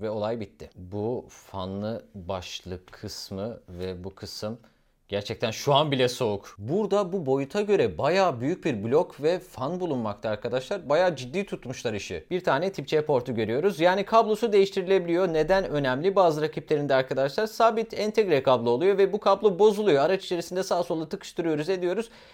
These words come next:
ve cihazı atmak zorunda kalıyorsunuz. Çünkü kablo değişmiyor. Tamiri de oldukça zor oluyor. Dolayısıyla değiştirilebilir kablo olayı güzel. Bu görmüş olduğunuz ızgaraya tutturmak için kullanacağınız aparat arkadaşlar. Ben ilk defa iç kısmı bu kadar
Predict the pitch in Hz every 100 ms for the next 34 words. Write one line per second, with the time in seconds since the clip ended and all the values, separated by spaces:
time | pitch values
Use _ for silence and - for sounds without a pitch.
0 | - 147 220 202 190 175 185 214 190 196
1 | 170 - 139 123 127 123 113 131 127 165
2 | 156 135 110 147 208 233 - 131 92 -
3 | 135 160 175 143 117 - 110 104 - 110
4 | 113 104 107 160 185 - - - 135 123
5 | - 120 113 123 123 117 110 92 92 -
6 | 139 107 101 110 175 139 110 85 - 165
7 | 170 170 160 170 151 196 233 - 131 151
8 | 170 175 175 170 - 170 175 165 - 131
9 | - 127 123 110 120 110 98 107 120 110
10 | 117 107 117 113 113 160 117 127 - 160
11 | - 123 131 117 120 117 - 120 135 113
12 | 107 131 117 117